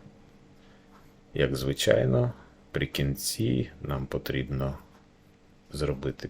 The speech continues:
перевірку на помилки. Скануємо на помилки. Якщо є помилки, видаляємо. Якщо ні, то це добре. Тепер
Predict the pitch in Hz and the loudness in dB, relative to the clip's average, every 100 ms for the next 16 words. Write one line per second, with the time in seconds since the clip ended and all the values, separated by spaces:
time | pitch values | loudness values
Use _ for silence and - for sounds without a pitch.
0 | - 73 69 67 67 67 - - 65 67 | -4 -2 0 0 -2 -4 -8 -8 -6 -4
1 | 64 58 - 78 76 92 131 - 156 156 | -4 -8 -4 0 2 4 2 2 2 0
2 | - - - - - - - - - 64 | -2 -16 -20 -20 -20 -18 -8 -8 -2 -2
3 | 65 60 58 62 64 - - - - - | 0 -2 -2 -4 -8 -12 -20 -20 -16 -12
4 | 69 - 110 127 135 139 - - - 71 | -8 2 4 6 6 4 2 2 2 2
5 | - - - - - 90 127 - 131 127 | -2 -10 -8 -8 -6 -2 0 2 2 4
6 | 123 127 - - - 73 65 69 85 110 | 2 0 -4 -8 -4 -2 0 0 2 2
7 | 123 120 110 73 - - - 78 85 107 | 2 0 -2 -6 -8 -8 -4 -2 2 2
8 | 139 - - - - - - - - - | 2 -4 -16 -20 -20 -20 -20 -20 -10 -6
9 | - 67 - 98 123 123 120 120 - - | 0 2 6 6 8 6 6 2 -6 -12
10 | - - - - - - - - - - | -10 -8 -8 -10 -20 -20 -20 -20 -20 -20
11 | - - - - - - 95 - 87 82 | -18 -18 -18 -20 2 8 10 12 12 12